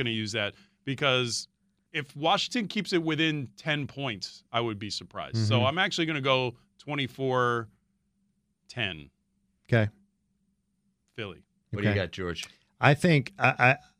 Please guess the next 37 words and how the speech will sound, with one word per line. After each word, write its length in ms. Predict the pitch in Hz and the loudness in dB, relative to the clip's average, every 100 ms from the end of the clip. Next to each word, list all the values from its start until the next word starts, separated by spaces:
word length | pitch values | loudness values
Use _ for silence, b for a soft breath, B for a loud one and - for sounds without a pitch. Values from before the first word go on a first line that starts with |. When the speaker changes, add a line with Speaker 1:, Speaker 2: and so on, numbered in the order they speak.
| - | -2
Speaker 2:
the, 220 | 127 127 143 | 2 2 2
to, 160 | 135 | 0
to 160 | 113 127 | 2 2
the 80 | 120 | 4
measuring 340 | 131 131 131 | 6 6 2
stick 220 | - 123 87 | 2 0 2
point, 300 | 123 110 120 | 0 0 0
which 160 | 110 | -2
is 120 | 101 - | -2 -2
concerning 540 | 110 - 127 120 110 | -2 2 4 4 2
to 100 | 101 | 2
me, 80 | 104 | 2
because 480 | 95 - 107 98 - b b b | 2 4 4 2 -4 b b b
if 180 | - 107 | -4 2
you're 100 | 117 | 4
saying 360 | 110 151 147 139 | 4 6 6 6
that, 400 | 123 117 107 - | 6 6 2 2
you're 220 | 117 120 | 4 6
in 80 | 123 | 6
year 180 | 123 135 | 6 4
four 220 | - 151 | 4 2
of 80 | 123 | 4
your 100 | 123 | 2
program, 500 | 95 135 120 113 98 b b _ | 2 2 4 2 0 b b _
you 100 | 135 | 2
should 200 | 139 170 | 4 4
not 180 | 151 147 | 4 4
be 100 | 139 | 4
losing 300 | 127 117 127 | 4 4 4
games 260 | 113 113 104 | 4 4 4
at 100 | 98 | 2
home 300 | 131 120 104 | 4 4 2
to 160 | - 110 | 2 0
a 60 | |
team 240 | 87 117 104 | 2 2 2
like 140 | 92 | 0
Buffalo. 360 | 87 - - | -4 -6 -14